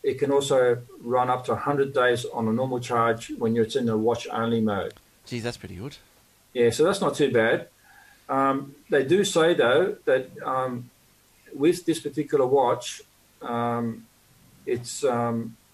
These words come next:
Speaker 1: you know, whether you're gonna spend the money on this one here or, um, it doesn't actually have the new Snapdragon three thirty-one hundred chip in it. It's still got the old, uh, twenty-one hundred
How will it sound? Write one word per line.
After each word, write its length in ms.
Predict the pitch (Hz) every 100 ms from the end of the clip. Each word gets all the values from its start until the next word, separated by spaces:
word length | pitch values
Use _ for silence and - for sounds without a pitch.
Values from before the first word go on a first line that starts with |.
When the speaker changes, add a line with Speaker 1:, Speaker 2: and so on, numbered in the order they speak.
| _ _ _ _ -
Speaker 1:
you 80 | 139
know, 120 | 117
whether 160 | 135 139
you're 80 |
gonna 140 | 135 123
spend 280 | - 143 131
the 40 |
money 400 | 123 127 120 123
on 460 | - 120 120 117 - - - - _ _ _ _ _ _
this 200 | 151 -
one 180 | 147 123
here 380 | 123 135 135 139 - _ _
or, 460 | 113 120 120 117 110 - - -
um, 540 | 113 113 113 113 110 - -
it 160 | 120
doesn't 260 | 147 143 180
actually 280 | 160 - 127
have 380 | 127 131 127 - - - _ -
the 100 | 117
new 320 | 113 135 127
Snapdragon 760 | 113 - 123 120 127 123 120 117
three 260 | - 135 127
thirty-one 460 | 127 127 123 123
hundred 320 | 113 135 139 139
chip 200 | 151 -
in 60 | 170
it. 160 | 196
It's 120 | 123
still 160 | - 151
got 200 | 147 135
the 140 | 123
old, 480 | 120 135 127 123 120 - _ _ _ _ _ _ _ -
uh, 180 | 117
twenty-one 500 | 117 - 147 143 143
hundred 360 | 139 156 147 151